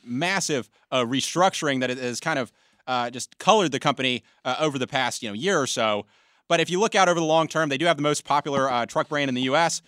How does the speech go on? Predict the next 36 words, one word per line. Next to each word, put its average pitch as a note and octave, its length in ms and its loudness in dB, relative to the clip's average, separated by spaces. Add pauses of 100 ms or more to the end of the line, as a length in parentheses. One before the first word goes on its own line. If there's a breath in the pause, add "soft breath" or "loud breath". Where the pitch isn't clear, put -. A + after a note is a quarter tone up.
which C3 160 -6
is A#2+ 80 -6
the B2 60 -8
most A#2+ 340 -4
pop-, C#3 340 2
uh, A2 220 -4 (140)
you A#2+ 100 -10
know, G2+ 60 -8
profitable C#3+ 420 0
model. B2+ 380 2 (240 soft breath)
They B2+ 80 -10
just C3+ 140 -6
came D3 180 0
out, C3+ 280 2 (240 soft breath)
uh, A#2 240 0
with, B2+ 300 -4
with B2+ 200 -6
this B2+ 280 -6
new, B2+ 420 -4
um, G#2+ 420 -4 (680)
new C#3 160 0
Mustang, C3 540 0 (240 soft breath)
uh, B2+ 160 -2
E C#3+ 160 -2
V, F#3+ 380 0 (220 soft breath)
uh, D3 140 2
that, C#3+ 180 0
that C#3 80 0
has C3 120 -6 (180)
gotten C#3+ 240 0
some C3+ 140 -6
very C3+ 180 0
positive C3 460 -2
reviews. B2 340 -6
So, F3 140 -4
so F#3+ 260 -2